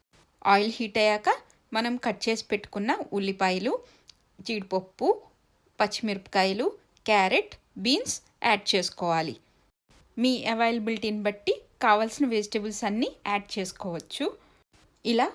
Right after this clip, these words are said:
మనం కట్ చేసి పెట్టుకున్న వెజిటబుల్స్ అన్నీ యాడ్ చేసి లో ఫ్లేమ్లో టూ మినిట్స్ మిక్స్ చేసుకుంటూ ఫ్రై చేసుకోవాలి. ఉప్పు, పసుపు యాడ్ చేసుకుంటే వెజిటబుల్స్ ఫాస్ట్గా కుక్ అవుతాయి కాబట్టి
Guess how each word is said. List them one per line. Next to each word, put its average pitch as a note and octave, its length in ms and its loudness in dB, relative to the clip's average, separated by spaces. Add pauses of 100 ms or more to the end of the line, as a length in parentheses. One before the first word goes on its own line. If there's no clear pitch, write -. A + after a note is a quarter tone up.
(280)
మనం B3+ 160 0 (100)
కట్ G#3+ 220 -2
చేసి G#3+ 260 -2
పెట్టుకున్న G#3 360 -4 (100)
వెజిటబుల్స్ G3+ 480 -4
అన్నీ G3+ 240 -4
యాడ్ D#3+ 260 -4
చేసి F#3 300 -4 (460)
లో A3 100 6 (120)
ఫ్లేమ్లో G3 380 -2 (200)
టూ D4 100 4 (120)
మినిట్స్ B3 300 -4 (300)
మిక్స్ - 260 -8
చేసుకుంటూ G#3 480 -4 (140)
ఫ్రై C#4+ 160 6 (140)
చేసుకోవాలి. D3+ 600 -2 (1160)
ఉప్పు, B3+ 260 0 (220)
పసుపు A#3+ 360 -2 (140)
యాడ్ F3+ 240 -2
చేసుకుంటే G#3+ 460 -4 (100)
వెజిటబుల్స్ G3+ 560 -4
ఫాస్ట్గా G3+ 420 0 (120)
కుక్ G3+ 220 -8
అవుతాయి F3+ 340 -4
కాబట్టి F3 420 -4